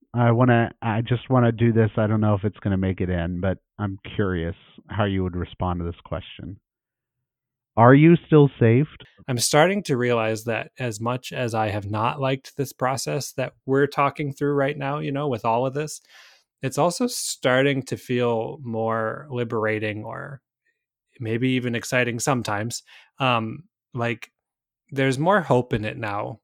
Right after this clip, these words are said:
Speaker 2: than there was at the beginning of all of this or through a lot of these things. And I think the fact that I have that, some more of that hope and everything shows me that, you know, maybe God, like, I think that God is in this with me.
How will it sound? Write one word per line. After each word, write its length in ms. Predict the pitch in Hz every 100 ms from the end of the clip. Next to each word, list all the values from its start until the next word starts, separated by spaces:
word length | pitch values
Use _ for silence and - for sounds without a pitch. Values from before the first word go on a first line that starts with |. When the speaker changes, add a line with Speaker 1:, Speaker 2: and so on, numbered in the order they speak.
| _ -
Speaker 2:
than 180 | 117 107
there 140 | 104
was 460 | 104 117 135 127 -
at 180 | 120 -
the 60 |
beginning 460 | 110 107 113 101 101
of 100 | 95
all 160 | 107 -
of 140 | 120
this 440 | - 147 131 - - -
or 140 | 110
through 480 | - 120 120 117 117
a 40 | 110
lot 240 | 110 117
of 120 | 107
these 240 | 107 104 -
things. 420 | 117 104 104 - - - - - - _ -
And 120 | 143
I 100 | 135
think 440 | 127 190 208 - _ _ _
the 120 | 139
fact 380 | - 143 143 -
that 140 | 127
I 100 | 123
have 400 | 107 120 120 123
that, 300 | 117 110 - _ _
some 200 | - 123
more 240 | 113 117 113
of 120 | 101
that 200 | 107 -
hope 360 | 117 120 - -
and 140 | 67
everything 640 | 135 139 135 - - - 175 _ _ _ _ _ _ _
shows 380 | - - 135 139
me 140 | 139 131
that, 360 | 120 113 - _ _ _ _
you 60 | 131
know, 120 | 123
maybe 300 | 123 135 156
God, 360 | 143 131 131 143
like, 260 | 127 120 -
I 80 | 135
think 220 | - 156
that 140 | 151 151
God 200 | 143 123
is 360 | 123 110 95 -
in 200 | 131 110
this 340 | 104 98 -
with 240 | 135 110 -
me. 240 | 135 143